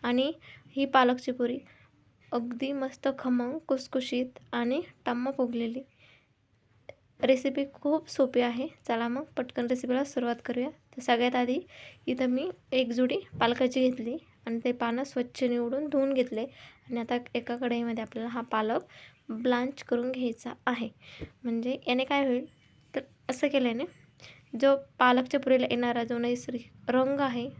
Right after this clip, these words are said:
तो एकदम परफेक्ट असा रंग येईल. आता हा पालक आपण उकडवून घेतला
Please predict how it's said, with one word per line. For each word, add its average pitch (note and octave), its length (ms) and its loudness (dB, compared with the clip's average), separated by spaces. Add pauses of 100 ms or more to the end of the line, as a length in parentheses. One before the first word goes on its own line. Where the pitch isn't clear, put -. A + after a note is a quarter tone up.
(160)
तो B3 140 -2 (120)
एकदम A#3 320 -2 (280)
परफेक्ट C4 500 0
असा B3 240 -4 (480)
रंग A#3+ 260 2
येईल. A3+ 180 0 (140)
आता A#3 180 -4
हा A#3+ 80 -2
पालक A#3+ 380 0
आपण B3 200 -6 (260)
उकडवून - 1200 -2
घेतला C#4+ 360 4